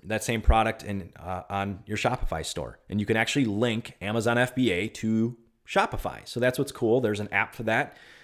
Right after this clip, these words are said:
So let's say you get a sale on your Shopify site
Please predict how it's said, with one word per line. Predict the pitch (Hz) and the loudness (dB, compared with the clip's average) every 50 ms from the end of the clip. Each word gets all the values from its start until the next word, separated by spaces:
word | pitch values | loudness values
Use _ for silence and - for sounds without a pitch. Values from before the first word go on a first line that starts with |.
| - _ _ | -20 _ _
So | - - 117 | -2 0 0
let's | 107 - | 2 4
say | - 135 | 4 4
you | 117 117 | 4 4
get | 117 127 113 | 4 2 2
a | |
sale | 98 - - 139 131 127 127 123 | 0 0 2 4 4 6 6 6
on | 123 123 | 4 4
your | 120 110 | 2 0
Shopify | - - 123 123 123 - - - 131 131 123 | 0 2 0 0 0 -2 0 2 2 2 2
site | - - 131 135 143 139 - | 2 2 2 2 2 -2 -6